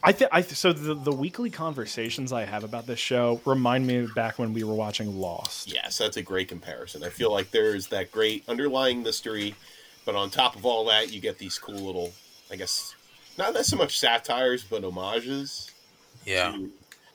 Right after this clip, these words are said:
Speaker 2: like, sitcoms of certain eras.
Speaker 1: Family Ties, Growing Pains, um, Full House.
Speaker 3: Bewitched was one of 'em, right?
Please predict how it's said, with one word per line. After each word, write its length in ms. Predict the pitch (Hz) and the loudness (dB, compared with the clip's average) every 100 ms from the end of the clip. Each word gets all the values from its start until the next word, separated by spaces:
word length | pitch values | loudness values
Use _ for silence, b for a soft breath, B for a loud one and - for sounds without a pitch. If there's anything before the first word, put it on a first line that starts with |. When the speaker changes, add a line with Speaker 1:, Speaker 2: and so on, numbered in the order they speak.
| - - | -14 -8
Speaker 2:
like, 140 | 85 | -4
sitcoms 760 | - 139 - 113 110 107 107 92 | 0 0 -2 0 0 0 -6 -8
of 260 | 92 92 | -6 -6
certain 280 | - 113 87 | -4 -4 -4
eras. 400 | 87 73 - - - - _ - | -8 -10 -14 -20 -20 -20 _ -18
Speaker 1:
Family 280 | - 147 131 | 0 2 2
Ties, 640 | - 170 147 143 139 127 | 2 8 10 10 6 2
Growing 420 | - 139 139 135 | -2 2 4 4
Pains, 840 | 131 - 127 123 123 120 120 - - 123 | 0 -4 -2 0 -2 -2 -4 -8 -10 -2
um, 500 | 113 110 107 110 107 | 0 0 -2 -6 -10
Full 240 | - 139 117 | -6 -2 0
House. 640 | 135 123 120 - - - - - - - - - - | 2 4 4 0 -6 -8 -16 -20 -20 -20 -18 -20 -4
Speaker 3:
Bewitched 800 | 127 110 120 - - - - 127 | 0 2 2 2 -2 -2 -6 -4
was 140 | 123 | -2
one 160 | 135 139 | 0 2
of 80 | 143 | 0
'em, 160 | 143 | 2
right? 180 | 120 135 | 2 0